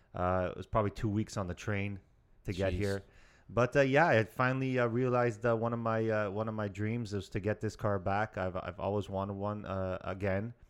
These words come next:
Speaker 1: Uh, the original one got stolen. That's another long story.
Speaker 2: Mm-hmm.
Speaker 1: Um, the car's got seventy thousand original kilometers, uh, original paint, original interior, one owner.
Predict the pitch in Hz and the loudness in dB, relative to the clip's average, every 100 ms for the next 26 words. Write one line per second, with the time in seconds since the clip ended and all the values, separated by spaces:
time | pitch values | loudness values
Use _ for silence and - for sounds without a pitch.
0 | _ _ - 95 90 90 85 95 95 113 | _ _ -8 -4 -2 -4 -4 -4 0 -2
1 | 104 101 98 98 95 - - 98 101 98 | -2 -2 -2 -2 -4 -2 0 2 2 0
2 | 95 101 95 90 90 90 90 - 90 98 | -4 -4 -4 -2 -2 -4 -6 -4 -2 -2
3 | 95 - - 107 98 92 - - 90 90 | -6 -14 -10 -8 -8 -10 -14 -4 0 0
4 | 90 90 90 87 90 - 90 - 117 95 | 0 -2 -4 -8 -10 -14 -12 0 0 2
5 | 104 95 - 98 101 92 98 92 98 92 | 0 -2 -2 -4 -4 -2 0 0 -2 -6
6 | 92 95 - 92 92 98 101 95 85 95 | -4 -6 -4 -4 -2 -2 -4 -2 -2 -2
7 | 92 92 - 104 101 92 92 98 95 92 | -4 -6 -4 -4 -4 -4 -4 -4 -4 -4
8 | 110 101 101 90 98 98 101 104 101 | -2 0 0 0 0 0 0 -2 -4